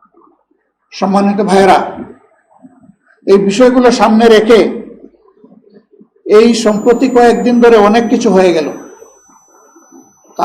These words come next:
আমরা আশা করি যে এই বিষয়টা আর সামনে বাড়বে না। আরো দুইটি স্পর্শকাতর বিষয় সম্প্রতি আলোচনায় আছে।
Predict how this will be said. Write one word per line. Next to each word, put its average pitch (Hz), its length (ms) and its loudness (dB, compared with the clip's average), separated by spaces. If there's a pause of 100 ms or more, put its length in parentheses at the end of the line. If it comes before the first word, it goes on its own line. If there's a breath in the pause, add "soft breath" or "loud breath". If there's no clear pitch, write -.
আমরা 208 160 0 (100)
আশা 226 180 -2
করি 233 220 0
যে 226 120 0
এই 214 140 2
বিষয়টা 220 320 -2
আর 214 160 -2
সামনে 208 280 -2 (480)
বাড়বে 196 360 2
না। 147 100 -4 (1160)
আরো 202 260 2
দুইটি 247 280 2 (100)
স্পর্শকাতর 233 760 -2 (260)
বিষয় 226 320 0
সম্প্রতি 214 460 -2
আলোচনায় 208 580 0
আছে। 170 220 -10